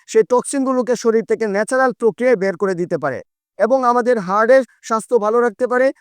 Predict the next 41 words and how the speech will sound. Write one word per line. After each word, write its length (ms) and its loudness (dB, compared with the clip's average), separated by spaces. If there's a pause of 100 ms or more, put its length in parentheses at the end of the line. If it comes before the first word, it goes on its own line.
(100)
মানব 260 -2
শরীরে 400 -4
কোলেস্ট্রল, 540 0
অতিরিক্ত 440 -4
মাত্রায় 340 -2
কোলেস্ট্রল 440 0
থাকলে 340 -2 (180)
সেটিকে 320 0
শরীর 280 -2
থেকে 220 -2
বের 220 2
করে 200 0
দিতে 240 -4
দারুণ 340 0
কার্যকারী 480 0
ভূমিকা 380 -2
পালন 280 -6
করে 280 2 (260)
জ্ঞানু 320 2
লেমন 340 0
গ্রিন 280 0
টি। 140 -6 (320)
এভাবে 380 2
অনেক, 360 0
অনেক 260 0
প্রোডাক্ট 360 -2
রয়েছে। 380 -4 (260)
ননির 340 0
কথা 280 -2
যদি 200 -2
বলতে 320 0
চাই, 340 0
তাহলে 340 0
প্রায় 200 -2
চল্লিশ 380 -2
থেকে 220 -2
পঞ্চাশটিরও 640 -2
বেশি 240 -2
হেলথ 220 -2
বেনিফিট 420 -4
রয়েছে। 340 -4